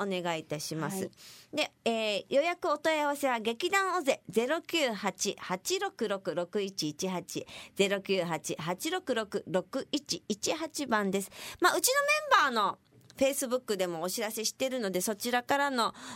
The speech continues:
Speaker 1: あの、ご予約も承っておりますよ。ぜひぜひ、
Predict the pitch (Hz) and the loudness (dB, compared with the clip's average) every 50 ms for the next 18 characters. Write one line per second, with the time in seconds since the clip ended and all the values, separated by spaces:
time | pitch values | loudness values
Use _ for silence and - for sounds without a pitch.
0 | 185 - - 185 185 175 165 143 - 202 196 202 190 175 165 - 175 165 156 147 | -2 0 2 2 4 2 0 2 2 2 4 4 2 0 0 0 -2 0 0 0
1 | 170 - 185 - 185 175 180 175 175 175 170 - - 131 139 151 160 156 156 160 | 0 -2 0 0 0 0 0 0 0 -2 -4 -4 -6 -6 -6 -4 -6 -6 -6 -8
2 | 156 - - 165 190 - - _ - - - 180 170 - 165 151 147 - 196 196 | -10 -8 -6 -6 -6 -6 -6 _ -6 -4 -2 -2 -2 -4 -6 -6 -2 -2 -2 -2
3 | 175 175 160 - | -2 -4 -6 -6